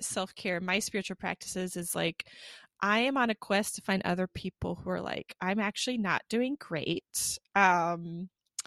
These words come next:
but here I am." And, you know, this is why I love your writing, and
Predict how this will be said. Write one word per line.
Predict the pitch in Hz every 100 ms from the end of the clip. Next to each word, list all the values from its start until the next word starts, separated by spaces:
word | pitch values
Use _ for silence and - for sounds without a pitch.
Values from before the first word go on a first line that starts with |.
| - - - _ 208
but | -
here | - 175 175
I | 254 -
am." | 190 165 165 156 190 202 _
And, | 214 202 202 -
you | 269
know, |
this | 240 226
is | -
why | 185
I |
love | 175 180 226
your | 269
writing, | 254 240 247 240 240 233 -
and | 208 196 196 190